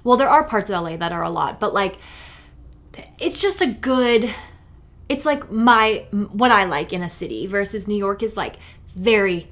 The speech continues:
city. Like, that is the city of all cities, and it's just too much for me personally. So that's, like, my, you know, my preface, because my experience with New York Fashion Week obviously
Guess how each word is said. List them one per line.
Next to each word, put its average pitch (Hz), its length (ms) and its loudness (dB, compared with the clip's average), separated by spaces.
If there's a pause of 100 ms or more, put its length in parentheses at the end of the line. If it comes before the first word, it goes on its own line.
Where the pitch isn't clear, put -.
city. - 420 -6
Like, 190 180 -2
that 220 260 4
is 240 260 0 (120)
the 226 320 4
city 220 320 4
of 185 120 0
all 160 140 -2
cities, 175 420 -4
and 185 140 -6
it's 185 140 -12
just - 260 -10
too 247 160 -4
much - 300 -6
for 185 80 -8
me 180 240 -6
personally. 202 720 -6 (720)
So 185 380 2 (320)
that's, 214 240 2
like, 277 200 -2
my, 196 640 0 (440)
you 214 120 0
know, 175 300 -2
my 208 160 4
preface, - 540 -4
because 202 420 -2 (640)
my 240 240 4
experience 226 640 0
with 190 180 -2
New 196 60 -4
York 180 140 -8
Fashion 170 300 -6
Week 170 120 -12
obviously 165 680 -8